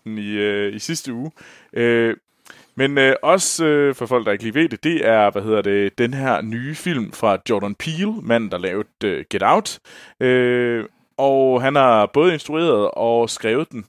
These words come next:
Øh, som vores stjerner, så har vi Lupita Nyong'o fra Twelve Years a Slave, og Winston Duke, øh, fra, øh, hvad hedder den, øh,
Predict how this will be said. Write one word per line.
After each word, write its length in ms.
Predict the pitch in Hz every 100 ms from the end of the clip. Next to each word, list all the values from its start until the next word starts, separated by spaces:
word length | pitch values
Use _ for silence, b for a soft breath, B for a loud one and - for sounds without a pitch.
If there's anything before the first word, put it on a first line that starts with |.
| _ _ _ _ _ _ _ _ - - B B B -
Øh, 360 | 135 127 127 -
som 200 | - 127
vores 200 | 117 113
stjerner, 300 | - 123 127
så 140 | 123
har 100 | 110
vi 80 | 104
Lupita 380 | 95 - - 120
Nyong'o 640 | 113 104 117 120 151 180 175
fra 600 | - 113 104 98 98 90 -
Twelve 260 | 131 131 - 123
Years 180 | 127 -
a 40 | 117
Slave, 600 | - 127 135 160 - 113
og 260 | 110 104
Winston 360 | 117 - 120 113 -
Duke, 280 | 156 196 - - B B B -
øh, 320 | 123 123 117
fra, 460 | - - 101 98 95
øh, 360 | 92 95 104
hvad 100 | 98
hedder 300 | 95 95 82
den, 360 | - 104 90 98
øh, 280 | 98 87